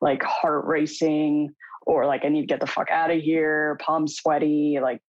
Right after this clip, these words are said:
shutting down." But sometimes people just, they don't, they're not aware of how come they're having that experience, because in part, they might be like, "Oh, that,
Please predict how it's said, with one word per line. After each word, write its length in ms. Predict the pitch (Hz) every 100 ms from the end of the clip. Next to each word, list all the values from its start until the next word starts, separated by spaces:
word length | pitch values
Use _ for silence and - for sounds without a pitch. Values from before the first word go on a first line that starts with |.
| - -
shutting 460 | - 165 165 160
down." 640 | 151 151 151 147 151 147 - _ _ _ _ _
But 140 | - -
sometimes 380 | 190 196 185 -
people 320 | - 180 151
just, 240 | - - _ _ - - -
they 100 | 170
don't, 400 | - 160 185 - _ _
they're 120 | 175 156
not 300 | 151 156 -
aware 460 | 151 143 147 160
of 260 | 139 139 139 - -
how 220 | - 165
come 220 | - 160
they're 120 | 147
having 280 | - 156 151
that 120 | 135
experience, 800 | 127 - - - - 156 - - _ _ _ _ _ _ _ -
because 480 | 185 175 165 139 - - _ _ -
in 140 | 190
part, 240 | - 175 160
they 80 | 160
might 180 | 160
be 80 | 160
like, 180 | 165 170
"Oh, 340 | 269 147 - - _ _ _ _ _ _ -
that, 260 | 185 -